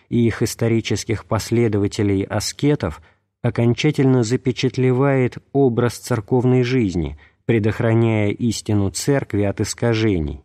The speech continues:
Жизнь не индивидуальное выживание, но самоотдача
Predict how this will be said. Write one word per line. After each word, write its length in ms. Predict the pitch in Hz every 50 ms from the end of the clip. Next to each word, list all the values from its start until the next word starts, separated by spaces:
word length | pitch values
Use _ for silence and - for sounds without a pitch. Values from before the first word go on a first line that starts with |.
| _ _ _ _ _ _ _ _ _
Жизнь 480 | - 101 95 123 151 151 139 135 131 113
не 260 | - 117 120 123 127
индивидуальное 880 | 127 127 117 127 123 127 120 120 135 139 143 143 135 135 131 131 127 120
выживание, 880 | 120 127 113 110 127 127 120 127 127 113 98 87 82 78 73 73 71 - _ _ _ _ _
но 240 | - 113 113 117 117
самоотдача 1040 | - - - 120 117 113 117 117 117 110 110 104 135 143 147 139 - - - 80